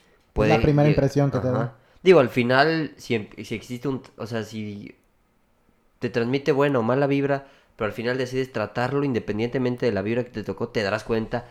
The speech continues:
Speaker 1: cómo es en persona, porque a lo mejor la primera impresión, pues, puede haber un, una cantidad de factores que influyan en cómo se comporte ese primer día, cómo esté,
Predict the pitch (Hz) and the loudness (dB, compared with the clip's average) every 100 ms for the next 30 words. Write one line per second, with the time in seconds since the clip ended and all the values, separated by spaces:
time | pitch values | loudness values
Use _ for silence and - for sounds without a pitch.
0 | - - _ - 131 135 143 127 117 123 | -20 -20 _ -2 0 2 4 6 4 2
1 | - - 113 107 - 120 185 175 101 104 | -12 -4 -2 -2 -2 -2 0 0 -2 -4
2 | 113 113 110 143 123 127 160 156 117 107 | -4 -4 -4 -4 -2 -2 -2 -2 -4 -2
3 | 127 135 - - _ _ _ 156 151 _ | -2 -2 -6 -20 _ _ _ -8 -8 _
4 | - 143 147 143 147 143 135 - - - | 2 4 4 2 -2 -4 -6 -18 -20 -20
5 | - 123 131 117 110 117 117 - 110 117 | -8 -4 0 0 2 0 -2 -2 0 0
6 | - 110 - 135 131 123 139 151 - 98 | 0 -4 4 4 6 4 2 -4 -8 -6
7 | - 107 113 113 101 101 101 104 101 107 | -4 -4 -4 -4 -4 0 -2 -2 -4 -2
8 | 101 98 107 123 127 131 120 120 107 101 | 0 2 2 0 0 -2 -2 -6 -6 -6
9 | 98 131 131 135 131 | -6 -2 0 0 -2